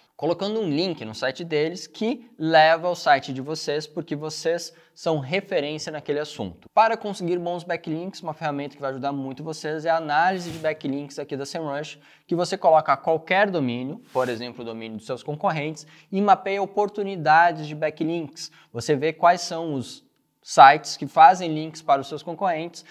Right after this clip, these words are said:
e podem tentar conseguir esses mesmos backlinks. Lembrando que, ao escolher backlinks, vale a pena você levar em conta quais são os sites que realmente têm a ver com o seu negócio e não apenas pegar backlinks ou pedir backlinks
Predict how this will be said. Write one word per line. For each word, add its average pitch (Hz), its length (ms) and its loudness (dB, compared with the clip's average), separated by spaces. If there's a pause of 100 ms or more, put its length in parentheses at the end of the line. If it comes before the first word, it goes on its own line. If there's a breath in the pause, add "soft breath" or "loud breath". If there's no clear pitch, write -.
(220 soft breath)
e 208 80 -2
podem 175 360 8
tentar 156 440 2
conseguir 147 480 -6
esses 147 260 -10
mesmos 147 460 -4
backlinks. 147 760 -8 (120)
Lembrando 208 520 -2
que, - 320 -6 (300 soft breath)
ao 208 300 10
escolher 175 440 0
backlinks, 160 800 -6 (240 soft breath)
vale 165 340 10
a 180 60 2
pena 165 300 -8
você 165 440 -8
levar 151 380 0
em 160 100 -8
conta 143 840 -4
quais 165 220 2
são 170 320 -8
os - 300 -12
sites 165 440 6
que 160 120 -2
realmente 180 640 2
têm 180 120 -6
a 160 80 -4
ver 147 160 -8
com 160 100 -14
o - 20 -10
seu 165 140 -12
negócio 156 560 -2 (240 soft breath)
e 143 60 -4
não 190 260 8
apenas 165 440 2
pegar 131 360 4
backlinks 131 640 -8 (220 soft breath)
ou 123 100 -4
pedir 120 460 2
backlinks 135 580 -6